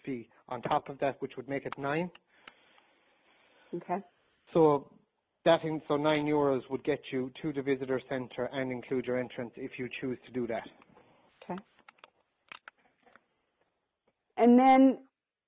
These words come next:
Speaker 2: are there any plans? I mean, obviously this is going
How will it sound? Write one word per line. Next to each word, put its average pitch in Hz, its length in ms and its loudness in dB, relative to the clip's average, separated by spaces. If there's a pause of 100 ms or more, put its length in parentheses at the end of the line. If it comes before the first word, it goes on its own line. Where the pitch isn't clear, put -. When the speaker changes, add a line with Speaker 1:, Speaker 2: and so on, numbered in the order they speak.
(560)
Speaker 2:
are 247 140 8
there 269 180 8
any 320 280 6 (280)
plans? 311 560 4
I 262 80 4
mean, 247 200 6
obviously 247 600 6
this 208 260 6
is 202 140 2
going 185 560 4